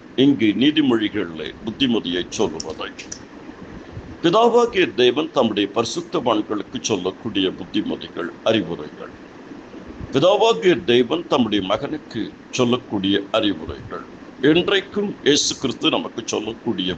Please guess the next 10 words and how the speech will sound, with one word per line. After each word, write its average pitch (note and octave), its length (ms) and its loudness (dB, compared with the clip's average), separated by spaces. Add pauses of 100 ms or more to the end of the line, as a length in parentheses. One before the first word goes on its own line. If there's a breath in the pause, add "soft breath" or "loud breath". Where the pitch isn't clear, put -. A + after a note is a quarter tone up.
போதகங்கள் E2+ 600 -6 (840)
மறவாது. F#2 540 -2 (500)
போதகம் C3+ 420 4
என்றால் A2 360 0
கர்த்தருடைய G2+ 600 0
வார்த்தை, F#2+ 580 0
கர்த்தருடைய G2+ 560 2
ஆலோசனை, F#2 920 0
கர்த்தருடைய G2 560 -2
சத்தியம், F2 800 -4